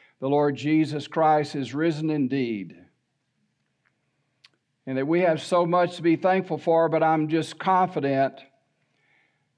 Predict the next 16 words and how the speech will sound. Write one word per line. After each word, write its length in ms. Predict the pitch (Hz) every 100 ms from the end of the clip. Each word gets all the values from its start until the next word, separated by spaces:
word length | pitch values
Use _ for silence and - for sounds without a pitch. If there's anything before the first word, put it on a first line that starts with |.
| _
I 220 | - 160 170
am 120 | 165
so 240 | - 170
confident 840 | 165 - 196 220 214 175 165 147 -
in 180 | 180 170
our 180 | 160
flesh, 800 | 147 - 196 196 175 135 113 -
we 160 | 139 160
cannot 540 | 156 190 180 175 143
fully 300 | 202 196 202
comprehend 1080 | 202 208 202 247 196 220 202 160 113 82 80 _ _ _ _ _ _ _ _ _ _ _ _ _ _ _ _ -
the 140 | 139
horror 560 | 135 185 185 202 214 214
of 320 | 165 185 170
the 400 | 185 175 175 - _ _ _
cross 800 | - - 180 170 160 165 - -